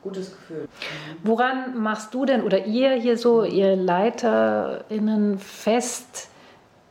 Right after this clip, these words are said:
Speaker 2: dass es jemandem dann besser geht dank der Gruppe?
Speaker 1: Also die Gruppenla-, also Gruppenleitung heißt bei uns vielleicht, das ist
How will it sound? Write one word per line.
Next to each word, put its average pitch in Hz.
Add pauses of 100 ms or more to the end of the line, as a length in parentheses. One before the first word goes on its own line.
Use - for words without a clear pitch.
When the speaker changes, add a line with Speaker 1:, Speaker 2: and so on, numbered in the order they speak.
(100)
Speaker 2:
dass 208
es 214
jemandem 208
dann 202
besser 208
geht 156
dank 160
der 156
Gruppe? 147 (1200)
Speaker 1:
Also 170
die 170
Gruppenla-, 175
also 151
Gruppenleitung 190
heißt 180
bei 170
uns 170
vielleicht, 156
das 165
ist 165